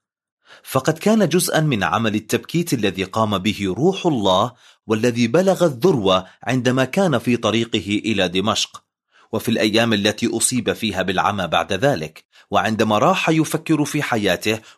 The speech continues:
وفي حاجته إلى مخلص، وعندما قبل يسوع المسيح وتغير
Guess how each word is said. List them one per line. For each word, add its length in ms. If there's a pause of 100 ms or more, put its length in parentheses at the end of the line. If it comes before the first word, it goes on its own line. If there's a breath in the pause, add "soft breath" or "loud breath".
وفي 240
حاجته 800
إلى 220
مخلص، 720 (260)
وعندما 480
قبل 380
يسوع 460
المسيح 600 (280 soft breath)
وتغير 800